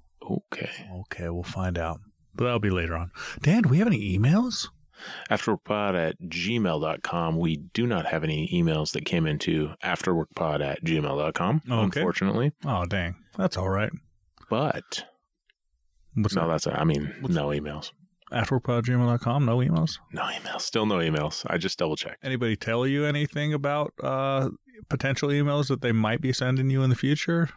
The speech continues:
Speaker 2: and never got around to it? Mm-hmm.
Speaker 1: Yes. Uh,
Speaker 2: Okay.
Speaker 1: I did tell somebody they should email the show, and they said, "I'll get on it." But I
Speaker 2: Hmm.
Speaker 1: think that's what you say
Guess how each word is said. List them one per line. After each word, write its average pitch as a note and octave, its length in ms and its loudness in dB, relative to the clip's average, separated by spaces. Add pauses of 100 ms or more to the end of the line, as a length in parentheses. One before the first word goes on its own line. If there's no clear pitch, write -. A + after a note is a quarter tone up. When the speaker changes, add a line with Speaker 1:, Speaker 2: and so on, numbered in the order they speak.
(180)
Speaker 2:
and A2+ 140 4
never A2+ 220 2
got A#2 160 2
around B2+ 300 2
to - 120 0
it? - 140 -2 (1400)
Mm-hmm. G2+ 160 2
Speaker 1:
Yes. G2+ 500 0 (220)
Uh, A2 60 0 (280)
Speaker 2:
Okay. G2+ 60 -4
Speaker 1:
I G2+ 80 0
did G#2 200 0
tell G#2+ 160 0
somebody F#2+ 300 2
they F2 100 2
should F#2+ 180 -2
email - 260 2
the - 80 0
show, E3 380 0 (440)
and F2 120 0
they D#2+ 100 0
said, E2+ 180 -2
"I'll D#2+ 200 2
get E2 160 2
on E2+ 180 2
it." - 120 -2 (680)
But F2+ 160 0
I D#2+ 100 0
Speaker 2:
Hmm. A#2 200 -4
Speaker 1:
think B2+ 240 -2
that's D#3 300 -4
what A#2+ 140 0
you G#2 140 -2
say F2 640 -2